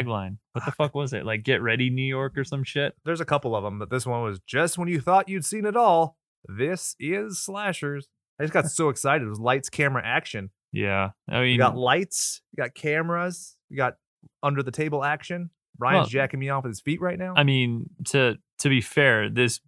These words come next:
Speaker 1: this movie goes right into fucking insanity.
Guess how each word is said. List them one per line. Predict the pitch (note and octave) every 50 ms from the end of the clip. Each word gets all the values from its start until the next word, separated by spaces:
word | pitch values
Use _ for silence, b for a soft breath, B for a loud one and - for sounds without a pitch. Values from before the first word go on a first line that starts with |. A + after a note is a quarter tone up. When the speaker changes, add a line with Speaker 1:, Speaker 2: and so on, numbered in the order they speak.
| _ -
Speaker 1:
this | A#2+ A#2 - - _ -
movie | G#2+ A2+ A#2+ B2 B2+ B2+ A#2 A2+ G#2+
goes | G2+ A2 G#2+ G#2+ G#2+ G#2+
right | G#2 A2 G#2+ G#2+ G#2 -
into | G#2 G#2+ G#2 G#2 G2+ - - A2 G#2+ G2+ G2 F#2+ F#2+ - _ -
fucking | A#2 G#2+ - G#2 G2+ F#2+ F#2+ F#2 G2 G#2+ - _ _ _ _ _ _ _ _ _ -
insanity. | B2 B2+ A2+ G2+ - - B2 A2+ A#2+ B2 A2+ G2+ G2 F#2+ G2 G2+ A2+